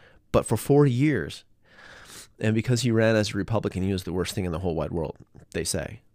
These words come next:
But you have to remember, hold on, you have to remember,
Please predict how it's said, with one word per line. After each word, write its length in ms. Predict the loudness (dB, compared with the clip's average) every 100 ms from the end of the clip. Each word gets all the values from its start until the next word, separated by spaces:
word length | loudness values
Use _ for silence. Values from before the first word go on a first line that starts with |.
| _
But 240 | 6 6 _ _ 0
you 180 | 6
have 180 | 6 6
to 100 | 2
remember, 440 | 0 2 4 4 0
hold 240 | 0 4 6
on, 260 | 6 4 -6 _
you 120 | 0 4
have 200 | 4 4
to 80 | 4
remember, 460 | 6 6 6 0